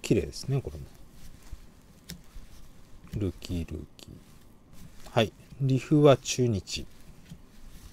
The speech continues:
オレンジがありますね。さあ、誰でしょうか。二十五枚限定です。ヤクルト。お、奥川くんだ。おー。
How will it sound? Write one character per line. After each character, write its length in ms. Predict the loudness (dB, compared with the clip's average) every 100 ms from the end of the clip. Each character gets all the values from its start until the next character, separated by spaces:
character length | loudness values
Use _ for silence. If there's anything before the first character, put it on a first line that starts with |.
| -20 -20 -20 2
オ 80 | 10
レ 140 | 12
ン 80 | 12
ジ 100 | 8
が 80 | 2
あ 60 | 0
り 80 |
ま 120 | -4 -8
す 100 | -4
ね。 300 | 0 0 -2 -10 -20 -20 -20 -20 -20 -20 -20 -20 -20 -20 -18 -12 -12 -8
さ 280 | -2 2
あ、 40 | 2
誰 220 | 2 -2
で 80 | -4
し 80 | -10
ょ 60 | -14
う 40 |
か。 40 | -16 -18 -20 -20 0
二 160 | 2 6
十 100 | 6
五 140 | 6
枚 160 | 6 6
限 120 | 4
定 140 | 2
で 100 | 0
す。 280 | -2 -8 -12 -18 -20 -20 -20 -20 -20 -20 -20 -20 -20 -20 -20 -20 -20 -20 -20 -20 -20 -20 -20 -20 -6 6
ヤ 160 | 6
ク 140 | 8 4
ル 60 |
ト。 120 | 4 -6 -20 -20 -20 -20 -20 -20 -20 -20 -20 -20 -20 -20 -20 -16 -6 -6 -6 -14 -14 -12 -10 -10 -10 -12 -12 -18 -18 10
お、 180 | 12 12
奥 200 | 12 12
川 160 | 12 12
く 80 | 12
ん 80 |
だ。 80 | -2 -6 10
お 1040 | 12 12 12 12 12 12 12 12 8 4
ー。 40 | 0